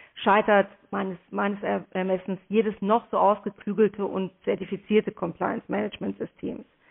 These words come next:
Compliance-Officer sollen heutzutage ja nicht nur Ratgeber und Regel-, Regelüberwacher sein, sondern auch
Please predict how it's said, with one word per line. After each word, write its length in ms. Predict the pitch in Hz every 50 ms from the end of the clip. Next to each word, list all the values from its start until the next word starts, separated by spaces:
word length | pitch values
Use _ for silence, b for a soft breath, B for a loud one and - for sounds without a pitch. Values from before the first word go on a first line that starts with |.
| B B B B B B B B B
Compliance-Officer 1080 | - 208 202 196 208 208 220 226 220 226 226 220 233 233 - - 226 214 214 190 190
sollen 280 | 175 202 208 208 214 208
heutzutage 600 | 196 202 220 226 - 214 - - 208 202 202 196
ja 160 | 190 190 185
nicht 260 | 190 190 196 196 _
nur 120 | - 185 170
Ratgeber 760 | 160 147 165 175 196 214 233 - - - 190 190 175 190 190
und 180 | 185 185 175 -
Regel-, 260 | 202 226 220 208 175 - -
Regelüberwacher 720 | 214 226 202 208 180 175 165 175 165 - 180 - - 180 165
sein, 260 | - 170 190 196 220 202 b b b b b b b b
sondern 300 | 196 202 202 202 196 190
auch 320 | 185 190 196 185 190 -